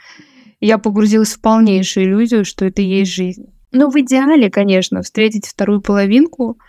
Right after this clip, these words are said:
родить ребенка, ну и продолжить жить. Были мечты, планы, которые якобы должны осуществиться, но для них нужны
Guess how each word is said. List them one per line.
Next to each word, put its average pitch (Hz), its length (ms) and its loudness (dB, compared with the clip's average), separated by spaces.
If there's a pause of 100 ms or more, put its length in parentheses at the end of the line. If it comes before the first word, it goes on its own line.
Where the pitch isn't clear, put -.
(380)
родить 208 340 -2
ребенка, 233 960 -2
ну 381 240 -2
и - 20 2
продолжить 208 540 -2
жить. 190 320 -6 (680)
Были 220 440 4
мечты, 190 500 -2
планы, 208 520 2
которые 202 480 -2
якобы 190 460 -2
должны 190 380 -2
осуществиться, 208 920 -2
но 226 360 4
для 247 200 2
них 247 340 2
нужны 202 560 -2